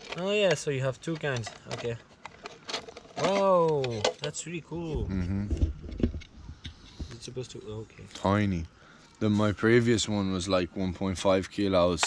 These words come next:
Speaker 2: the size of this water bottle.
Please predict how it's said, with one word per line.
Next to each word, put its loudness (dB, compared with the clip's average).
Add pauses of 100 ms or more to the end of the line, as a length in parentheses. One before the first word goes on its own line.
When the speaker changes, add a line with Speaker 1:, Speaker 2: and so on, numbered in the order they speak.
(760)
Speaker 2:
the -10
size 2
of -4
this -4 (380)
water 4
bottle. 6